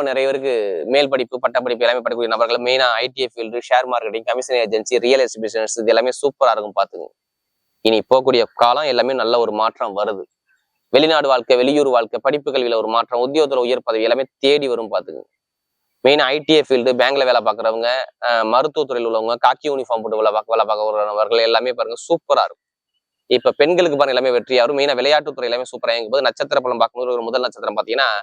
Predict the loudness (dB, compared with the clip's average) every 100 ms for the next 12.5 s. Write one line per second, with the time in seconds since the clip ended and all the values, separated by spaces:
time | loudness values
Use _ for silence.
0 | -10 _ _ 0 2 0 0 -2 -4 0
1 | 0 0 0 2 2 0 -2 -2 -4 -2
2 | -2 -2 -4 0 -2 0 -6 -2 0 0
3 | -2 -6 -8 -10 -2 0 0 0 0 0
4 | 2 2 -2 -8 _ _ _ _ _ _
5 | _ _ _ -20 _ 2 4 4 4 2
6 | 2 2 2 0 -4 -6 -6 -4 0 0
7 | 2 2 2 0 -2 0 0 -2 0 2
8 | 2 0 -4 -4 -2 -2 0 0 0 -2
9 | -2 -2 -4 -4 -2 -2 -2 -2 -4 -6
10 | -4 0 2 2 0 -2 -2 0 0 0
11 | 0 0 2 2 0 -2 0 0 -2 -4
12 | -4 -2 -4 -6